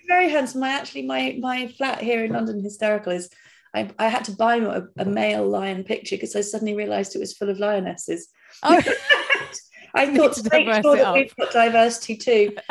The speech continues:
Speaker 2: <laughs>
Speaker 1: Um, <laughs> so it's all about that intentionality. So, uh, Empowering Success, so
Speaker 2: Brilliant.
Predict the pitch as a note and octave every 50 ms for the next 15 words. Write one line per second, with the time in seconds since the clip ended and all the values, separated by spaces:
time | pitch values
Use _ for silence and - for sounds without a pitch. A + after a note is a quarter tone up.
0 | G#3 - D#4+ - - - A#3+ A#3+ B3 A#3+ A#3+ A#3+ A#3 A#3 - - - - - -
1 | - - - - - - - _ - - - _ _ _ _ - _ _ - -
2 | - - - - - - C4+ A3+ - - D4+ C#4+ B3+ C4 A#3+ A3+ - A3 A3 A3+
3 | A3+ A3+ - C#4+ A#3+ A#3+ - - A3 G#3+ G#3+ G3+ - F#3+ F#3+ - C4+ A#3+ A3+ F#3+
4 | - - _ _ _ - - A#3 A3+ - B3+ B3+ C4+ C#4+ D4 D4+ D4 - - -
5 | - - B3+ C#4 D4 D4 - - - - _ _ _ _ _ _ _ - F3+ A3
6 | G#3+ G#3+ G#3 G#3